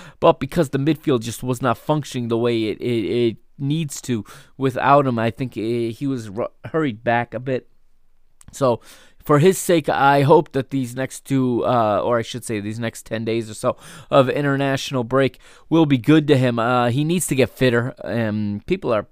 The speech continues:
pointing out, you know, perhaps he's, he's slightly overweight. I'm not gonna go there, um, but, uh, he needs to get fit. I will definitely say he's not fit,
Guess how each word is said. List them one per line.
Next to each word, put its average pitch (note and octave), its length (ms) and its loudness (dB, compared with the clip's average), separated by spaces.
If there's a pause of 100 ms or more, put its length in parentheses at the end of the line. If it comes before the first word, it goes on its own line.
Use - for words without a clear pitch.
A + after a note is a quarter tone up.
pointing G#2+ 400 -10
out, G#2+ 240 -4
you A2+ 120 -8
know, E2 220 -10 (440)
perhaps B2 420 2
he's, A#2 200 -2
he's A2 320 -6
slightly A#2 420 0
overweight. A2 480 0
I'm D3+ 200 2
not F3+ 180 -2
gonna C3+ 140 -8
go B2+ 180 0
there, A#2+ 220 -2 (280)
um, G2+ 600 0 (440)
but, C#3 460 10 (640)
uh, A2+ 600 -4
he C#3+ 420 -8
needs F3 300 -6
to C3+ 60 -8
get A2+ 160 -4
fit. G#2+ 260 -4
I A2 160 0
will A2+ 220 -6
definitely A2+ 340 -4
say A#2 220 -2
he's G#2 180 -6
not A2+ 220 0
fit, - 340 -2